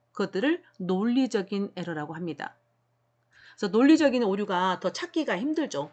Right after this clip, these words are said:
솔루션을 잘못했을 때 나오는 대부분의 오류가 논리적 오류인데요. 논리적 오류는 이 컴파일러나 인터프리터에서 걸러지지 않기 때문에 뭐라고 메시지가 뜨질 않아요. 본인이 테스트를 통해서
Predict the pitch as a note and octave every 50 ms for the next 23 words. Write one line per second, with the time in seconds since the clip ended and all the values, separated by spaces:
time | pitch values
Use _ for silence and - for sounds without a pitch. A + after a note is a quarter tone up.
0 | _ _ - - E4 F4+ F#4+ F4 F#4 F#4+ E4 D#4 C#4 - A#3 G#3 G#3 A3+ A3 G3
1 | G#3 - - F3 - F#3+ F3 E3 E3 F3 F3 F3+ F3+ F3 E3+ E3 E3 E3+ - G#3
2 | F#3+ G#3+ G#3 G3+ F#3+ F3 E3 D3+ C#3 E3+ E3+ E3+ E3 G3 B3 D4 E4 - - -
3 | - - F#3 G#3 A#3+ B3+ G#3 A#3 F3+ E3+ E3 F3 E3+ E3 D3+ D3 F3+ A3+ A#3+ E3+
4 | C#3 - - - - - - _ - G#3 B3+ D4+ D#4 D#4+ E4 C#4+ A3+ G#3+ A#3 A3
5 | A3 A3+ A3+ A3+ A3+ A3+ - - - - - _ - G3 F#3 F#3 F#3 E3 - -
6 | - D#4+ E4+ F4 - F4+ E4+ D#4+ C#4 B3 G#3+ G#3 G3+ G3 F#3 F#3+ G#3 - C4 A3+
7 | G3+ G3 - G3+ E3+ E3 D#3+ F3+ E3 E3 F3 E3+ D#3 D3+ - - G3 G#3+ C4 C4+
8 | B3+ G3+ - E3+ D3+ D#3+ - F#3+ - F3 E3+ D#3 D3+ F3+ A3+ A#3 G3 C#3 - -
9 | - _ - F#3 G#3 A3 A3 G#3 D#3+ D#3+ F3+ - - G3+ F3 F3 F#3 F3+ - C4+
10 | C4+ C#4+ A#3 D#3 D3 D#3+ D#3+ D3+ D3+ D#3 E3 D#3+ C#3 C#3 - - - - _ _
11 | - B3 B3+ C4+ C4+ C4+ C4 C4+ F4 F4 E4 - E4+ D#4 C#4+ - - C#4 C4 B3
12 | G#3 - B3+ C4+ D#4 -